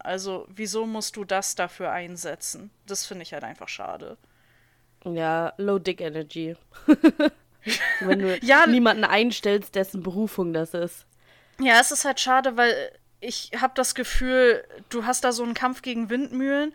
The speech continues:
Speaker 1: Also, dass das jetzt einfach nur noch immer mehr werden wird, dass, ähm, quasi Kunst ersetzt wird, gerade bei sowas, gerade bei Werbezwecken und so, durch eben
Speaker 2: Ja.
Speaker 1: Faulheit.
Speaker 2: Werbung kann man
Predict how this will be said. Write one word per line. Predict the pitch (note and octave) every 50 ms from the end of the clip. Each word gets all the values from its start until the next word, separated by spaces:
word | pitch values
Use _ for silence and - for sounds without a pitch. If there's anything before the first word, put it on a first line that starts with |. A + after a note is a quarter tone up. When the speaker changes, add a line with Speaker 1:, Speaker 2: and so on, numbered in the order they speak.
| - - - -
Speaker 1:
Also, | - A#3 A3 A3+
dass | A3 A#3+ -
das | - B3 - -
jetzt | A#3 A3+ -
einfach | - A#3+ A#3+ - C4+ B3 -
nur | B3 B3 B3+ B3
noch | B3 A#3 -
immer | - A#3 A#3+ B3 A#3+ A#3
mehr | A3 A3 A3 A3+ A#3+ B3+ C4+ B3+
werden | C4 C4 C4+ C4+ C4 C4 B3+ B3
wird, | A#3 B3 C4 C4 C4 - - - - - - - - -
dass, | - G#3+ G#3+ - - - -
ähm, | - G3+ G3+ G3+ G3 G3 F#3+ F#3 F#3 F3+ B2+ - _ _ _ _ _ -
quasi | - - A3 A3+ G#3+ G#3 G#3+
Kunst | - - - B3 A#3+ B3+ B3+ - - -
ersetzt | - A3 G#3+ G3 G#3+ A#3 A#3+ - - - -
wird, | A#3+ A#3+ A#3 A3+ -
gerade | - A3 G#3+ A3 A3 A3+ G#3
bei | G#3+ G#3 G#3 G#3
sowas, | F#3+ G#3+ A3 A3+ A#3 A3+ G#3+ -
gerade | - A3 G#3+ A3
bei | G3+ G#3+ G#3 G#3 F3+
Werbezwecken | F#3+ G3 G#3 A3+ A#3+ B3 B3 - - - - A3+ A#3 A#3 - A#3+ A3+ G#3+
und | E3+ G#3+ A3 A3
so, | G#3+ - A3+ G#3+ G#3+ G#3+ G#3+ - - - - - - _ _ _ _ _ _ _ _ _ _ _ _ -
durch | - G#3 G#3 G3+ -
eben | - E3 G3 F#3+ F#3 F#3 F3+ - - - - -
Speaker 2:
Ja. | -
Speaker 1:
Faulheit. | - F#3+ F3 F3 E3+ E3+ F#3 G3 G3+ - E2 A2 E3+ G3+ - - - _ _ _ _ _ _ _ _ _ _ - -
Speaker 2:
Werbung | - E3+ E3+ F#3+ F#3+ G3+ G3 F#3
kann | F#3 F#3
man | F#3 F#3 F#3 F#3 F#3 - -